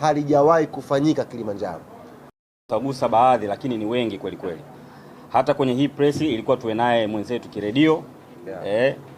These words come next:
Speaker 2: lakini kutokana na udhuru ameshindwa kufika kwa wakati, ila naye ni mwana Kilimanjaro. Kwa hiyo ukanda ule tumebarikiwa kweli kweli. Sasa sisi kama, kama Icons ambao tunatokea Kilimanjaro, tuliona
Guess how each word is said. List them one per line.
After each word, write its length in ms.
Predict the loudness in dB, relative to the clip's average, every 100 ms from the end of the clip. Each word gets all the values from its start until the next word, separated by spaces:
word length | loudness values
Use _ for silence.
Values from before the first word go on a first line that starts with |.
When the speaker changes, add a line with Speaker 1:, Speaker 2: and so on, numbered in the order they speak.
| -18 -16 -10
Speaker 2:
lakini 340 | -6 -4 -4
kutokana 300 | -4 -2 0
na 60 | 0
udhuru 340 | -2 -2 -2
ameshindwa 380 | -2 -4 -6 -6
kufika 340 | -6 -8 -6 -4
kwa 140 | -2
wakati, 500 | 0 2 2 0 -12 -14 -20 -20 -4
ila 160 | 0 4
naye 200 | 4 2
ni 60 |
mwana 200 | 0 -2
Kilimanjaro. 640 | -4 -8 -10 -6 -4 -4 -2
Kwa 160 | 2
hiyo 300 | 6 6 4 0 -16 -20 -20 -20 -16
ukanda 300 | -2 2 4
ule 120 | 4 4
tumebarikiwa 640 | 2 2 2 0 -2 -2
kweli 220 | -4 -10
kweli. 220 | -10 -14 -14 -20 -20 -20 -6
Sasa 400 | -2 2 4 4
sisi 340 | 2 -2 -4 2
kama, 500 | 2 4 4 4 2 -2 -12 -16 -18 -20 -20 -20 -20 -20 -20 -20 -10 0
kama 320 | 2 6 4
Icons 440 | 4 0 -4 -6
ambao 180 | -6 -4
tunatokea 280 | -2 -2 -4
Kilimanjaro, 680 | -4 -6 -2 4 6 4 0 -10 -16 -18 -18 -20 -16
tuliona 640 | -8 -2 4 4 4 2 0